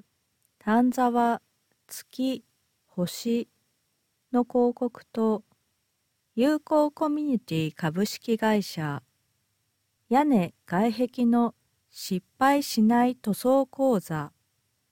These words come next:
の広告がありますが、省略します。広告の掲載、お問い合わせは、広報広聴課まで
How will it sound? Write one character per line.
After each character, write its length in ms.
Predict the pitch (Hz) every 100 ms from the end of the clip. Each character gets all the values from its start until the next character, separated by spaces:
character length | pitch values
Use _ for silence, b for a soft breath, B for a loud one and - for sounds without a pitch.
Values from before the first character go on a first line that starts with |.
| _
の 120 | 185 170
広 280 | 202 240 254
告 300 | 262 - 254
が 140 | 247
あ 80 | 233
り 120 | 240
ま 160 | 240 247
す 180 | - 170
が、 280 | 151 147 -
省 340 | - - 196
略 300 | 208 214 -
し 180 | 214 -
ま 240 | 190 190 190
す。 240 | - - _ _ _ _ _ _ _ _ _ _ _ _ _
広 220 | - 262
告 300 | 269 285 -
の 160 | 269 269
掲 300 | - 202 220
載、 460 | - 240 226 220 - _ _
お 100 | -
問 260 | - 226 247
い 60 |
合 80 | 254
わ 120 | 247
せ 200 | 240 233
は、 300 | 226 220 220 - _ _ _ _ _ _
広 320 | - 330 294
報 280 | - 190 165
広 280 | - 190 226
聴 300 | 226 247 233
課 180 | 233 233
ま 180 | 220 214
で 300 | 170 156